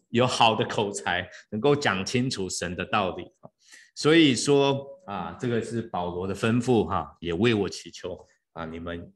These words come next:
也为我祈求哈。那保罗是在监狱写这封信，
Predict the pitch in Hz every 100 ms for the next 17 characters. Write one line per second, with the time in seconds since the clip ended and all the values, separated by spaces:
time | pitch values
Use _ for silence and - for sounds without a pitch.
0 | _ - 82 104 98 85 - 98 - -
1 | 131 - - - - _ - 104 101 98
2 | - _ - 110 110 117 131 156 165 156
3 | 160 156 156 143 - 90 - 127 123 123
4 | 120 131 110